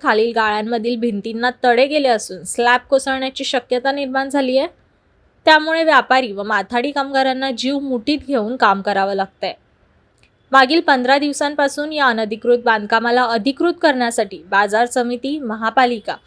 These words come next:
व पणन विभागाची कशा प्रकारे हालचाल सुरू आहे, ते तुम्ही प्रत्यक्ष या व्हिडिओमध्ये पाहू शकता. धान्य मार्केटमधील डब्ल्यू विंगच्या पहिल्या मजल्यावर एक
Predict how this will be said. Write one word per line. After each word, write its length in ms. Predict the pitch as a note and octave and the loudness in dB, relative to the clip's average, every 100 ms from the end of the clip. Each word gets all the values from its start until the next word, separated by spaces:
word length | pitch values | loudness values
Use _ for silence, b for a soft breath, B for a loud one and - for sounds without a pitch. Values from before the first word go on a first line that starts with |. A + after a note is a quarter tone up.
| b _ A3 | b _ -6
व 80 | |
पणन 360 | G#3+ A#3 A#3+ C4+ | 2 2 2 -2
विभागाची 580 | C#4+ C4+ C4+ C#4 - D4+ | 0 2 4 2 -2 -4
कशा 260 | C#4 B3 | -2 -2
प्रकारे 340 | A3 A3 A3 A#3+ | -2 -2 -2 -2
हालचाल 460 | A#3+ G3+ G#3 B3 | 0 -2 0 0
सुरू 240 | C4+ C#4+ C#4 | 0 0 2
आहे, 260 | C4+ C#4 | 2 0
ते 140 | C#4+ C4+ | 0 0
तुम्ही 240 | A#3+ A3 | -2 -6
प्रत्यक्ष 520 | A#3 G#3 - A3+ - | -4 -4 -4 -8 -2
या 160 | C#4 C#4 | -2 0
व्हिडिओमध्ये 500 | A#3+ G3+ G3 G3 G#3 | -2 -4 -4 -4 -4
पाहू 280 | G#3+ F#3+ G3+ | -2 -2 -2
शकता. 380 | G#3 G3 F#3 E3+ _ _ - - - _ _ _ _ _ - _ - - _ - _ | -8 -8 -8 -8 _ _ -20 -20 -20 _ _ _ _ _ -20 _ -20 -20 _ -20 _
धान्य 320 | A#3 C#4 C#4 E4 | 2 4 4 2
मार्केटमधील 720 | D#4+ D#4+ D#4+ D#4+ D4+ D#4+ D4+ | 2 2 0 0 0 2 2
डब्ल्यू 320 | C#4 A3 B3 | 2 2 -2
विंगच्या 300 | B3 A#3+ C4+ | -2 0 -2
पहिल्या 480 | - B3 A#3 B3+ C#4+ | 2 2 2 0 0
मजल्यावर 560 | C#4+ B3+ C4+ C4 C#4 | 0 0 2 2 2
एक 260 | C#4+ A#3 | 2 0